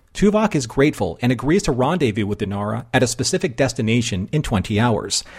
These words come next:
However, Tuvok believes that their travel time would be best utilized by engaging in repeated battle drills, just in case.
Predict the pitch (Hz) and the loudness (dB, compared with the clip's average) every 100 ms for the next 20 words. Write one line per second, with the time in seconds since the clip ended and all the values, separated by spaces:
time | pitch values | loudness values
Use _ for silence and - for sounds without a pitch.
0 | - _ 117 120 180 143 117 - _ - | -20 _ 2 2 2 0 -4 -8 _ -4
1 | 127 120 120 113 131 143 131 117 110 - | 0 0 0 0 2 2 2 0 -2 -4
2 | 160 175 160 - 113 117 120 - 131 202 | 0 0 0 -2 0 0 0 0 2 2
3 | 175 127 135 - 110 117 120 95 85 90 | 2 0 0 -2 0 2 2 0 0 -2
4 | - 107 117 110 143 160 165 165 113 117 | -2 -2 0 -2 -2 -2 -4 -6 -6 -6
5 | - - 139 123 113 165 170 98 107 85 | -8 -6 -2 -2 -2 0 0 2 0 -2
6 | - - - - - _ - - 269 131 | -2 -4 -4 -20 -20 _ -8 0 2 4
7 | 110 - 82 - - | 0 0 -4 0 -2